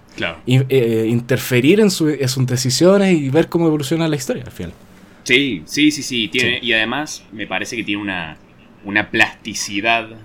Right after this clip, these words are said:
Speaker 1: D and D que lo hemos
Speaker 2: Sí,
Speaker 1: mencionado un poco
Speaker 2: definitivamente.
Speaker 1: antes de, me, me
Speaker 2: Sí.
Speaker 1: parece un poco más quizás versátil, no sé si es la palabra.
Speaker 2: Sí,
Speaker 1: Eh,
Speaker 2: definitivamente.
Speaker 1: pero, ¿cómo, cómo fue, em, siguiendo un poquito con, con este tema de, de,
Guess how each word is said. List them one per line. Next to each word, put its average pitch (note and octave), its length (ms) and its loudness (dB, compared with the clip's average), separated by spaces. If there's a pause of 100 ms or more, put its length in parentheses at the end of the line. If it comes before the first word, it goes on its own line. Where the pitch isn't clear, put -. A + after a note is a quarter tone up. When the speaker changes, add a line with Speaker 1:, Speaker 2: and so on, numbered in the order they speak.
(120)
Speaker 1:
D G2 160 -4
and F#2+ 120 -8
D G2+ 280 0
que E2 480 -6
lo F2 80 -10
hemos F#2+ 100 -4
Speaker 2:
Sí, A#2 80 2
Speaker 1:
mencionado F#2+ 340 -6
un A2+ 80 -2
poco A2+ 140 0
Speaker 2:
definitivamente. G2 460 -4
Speaker 1:
antes - 60 -16 (520)
de, F#2 80 -8
me, - 80 -12
me G#2 140 -2
Speaker 2:
Sí. - 40 -6
Speaker 1:
parece A2+ 240 -2
un G#2+ 80 -4
poco G#2+ 200 -6
más G#2 180 -6
quizás G2+ 380 -10
versátil, D3 680 -10
no A2+ 100 -12
sé G#2 120 -14
si G#2+ 80 -14
es G2 80 -12
la F#2+ 80 -10
palabra. A#2+ 400 -10 (680)
Speaker 2:
Sí, - 200 -2
Speaker 1:
Eh, G#2 40 -2
Speaker 2:
definitivamente. G2 540 -4 (200)
Speaker 1:
pero, E3+ 500 6
¿cómo, G3 200 -4
cómo F3+ 160 -2
fue, E3+ 520 -2
em, F#2 260 -8 (340)
siguiendo C#3 380 0
un D3 160 0
poquito B2+ 280 -2
con, A2 200 -2
con G#2 160 -8
este A2+ 120 -10
tema A#2 280 -4
de, E2 360 -8
de, C2 280 -18